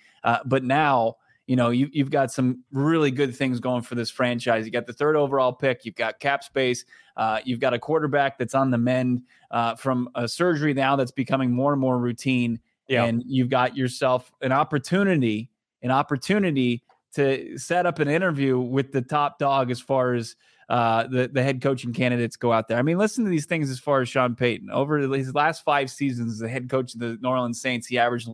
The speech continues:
Speaker 1: eleven point six wins per season on average, five seasons. You know, I mean, he was winning.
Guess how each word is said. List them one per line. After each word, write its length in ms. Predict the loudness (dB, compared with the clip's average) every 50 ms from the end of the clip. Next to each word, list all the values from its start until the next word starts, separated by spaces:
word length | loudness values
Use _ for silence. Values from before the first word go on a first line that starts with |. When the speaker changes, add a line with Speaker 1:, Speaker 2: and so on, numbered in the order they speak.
| -12 _ -4
Speaker 1:
eleven 340 | 0 2 2 2 2 0 0
point 240 | 0 2 2 2 0
six 300 | 0 -2 -2 -2 -2 -4
wins 260 | -2 -2 0 -2 -2
per 220 | -2 -2 -4 -4 -2
season 400 | -2 -2 -4 -4 -4 -6 -12 -18 -20 -20 -20 _ _ _ _ _ -2
on 160 | 0 0 2
average, 420 | 0 0 -2 -2 -6 -10 -18 -20 _ _
five 280 | -2 0 0 0 0 -2
seasons. 440 | -2 0 0 0 0 -2 -6 -10 _ _ _ _ _ _ _ _ _
You 100 | -2 0
know, 260 | 0 0 -2 -4 _ -2
I 60 | 0
mean, 140 | 0 2 2
he 120 | 2 2 2
was 120 | 2 2
winning. 460 | 2 2 2 2 2 0 -2 -4 -6